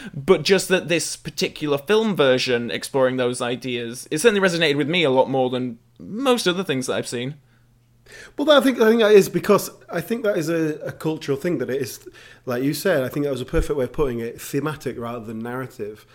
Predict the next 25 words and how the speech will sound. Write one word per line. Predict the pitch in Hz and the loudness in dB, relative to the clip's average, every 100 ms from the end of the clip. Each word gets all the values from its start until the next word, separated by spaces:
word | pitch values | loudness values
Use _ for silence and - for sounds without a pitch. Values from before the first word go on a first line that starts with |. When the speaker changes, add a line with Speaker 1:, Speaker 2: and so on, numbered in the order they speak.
| - - - _ _ | -20 -20 -20 _ _
Speaker 2:
Um, | 135 135 135 135 147 - | -2 0 2 0 -2 -6
my, | 131 160 190 202 | 0 2 4 2
perhaps | 156 - 180 - - | -2 -2 0 0 -2
my | 170 180 | 2 2
problem | 180 147 120 | 0 -2 -2
is, | 117 131 | -2 -2
and | 120 | -4
perhaps | 123 135 135 - | -6 -8 -10 -12
with | 117 | -10
the | 117 | -6
Western | 123 123 120 | -6 -6 -8
audience | 120 117 104 | -6 -8 -10
in | 110 | -8
general, | 131 135 117 | -4 -4 -4
is | 110 | -6
that | 143 | -6
we | 120 127 | -6 -6
are | |
very | 107 127 117 | -6 -6 -6
narrative-minded. | 113 110 110 110 107 113 120 131 104 - - - - - _ | -6 -8 -10 -12 -10 -10 -8 -8 -10 -16 -20 -20 -20 -20 _
Um, | 117 117 117 113 110 - _ | -8 -4 -4 -6 -10 -18 _
I | 147 160 | 0 0
certainly | 160 - 147 151 147 131 | 0 0 0 0 -2 -4
Speaker 1:
Mm. | 90 | -8
Speaker 2:
am, | 98 117 | -10 -12